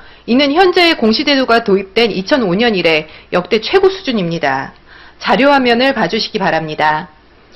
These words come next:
역삼동의 A주택은 주택가격이 백오십 퍼센트 상승, 재산세는 산출 공식에 따를 경우 삼백십이 퍼센트가 증가되는 셈입니다.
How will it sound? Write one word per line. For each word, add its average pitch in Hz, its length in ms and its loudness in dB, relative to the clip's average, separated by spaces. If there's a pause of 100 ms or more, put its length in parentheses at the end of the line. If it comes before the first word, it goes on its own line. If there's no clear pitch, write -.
(340)
역삼동의 294 580 2
A주택은 208 760 0
주택가격이 240 680 0
백오십 202 600 -2
퍼센트 247 360 -2
상승, 190 600 -4 (340)
재산세는 220 720 0
산출 349 320 2
공식에 247 400 0
따를 208 240 2
경우 185 400 0
삼백십이 320 760 -2
퍼센트가 220 600 0
증가되는 208 500 0
셈입니다. 170 720 -4